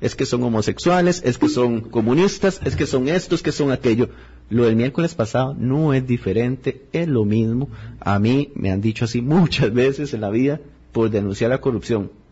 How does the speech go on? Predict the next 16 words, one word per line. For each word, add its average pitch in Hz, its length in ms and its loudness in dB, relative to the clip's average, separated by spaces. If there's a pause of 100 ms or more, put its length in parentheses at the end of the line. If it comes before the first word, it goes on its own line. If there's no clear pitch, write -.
(540)
Ahora 127 220 2
resulta 143 420 0
que 139 100 -2
denunciar 110 360 0
casos 139 260 -2
de 135 100 -2
corrupción 135 540 -2 (680)
es, - 340 -2
es, 117 720 2
usted - 260 -2
tiene 139 180 2
que 123 100 0
ser 135 260 -2
comunista 127 560 0
para 117 160 2
denunciar 101 460 0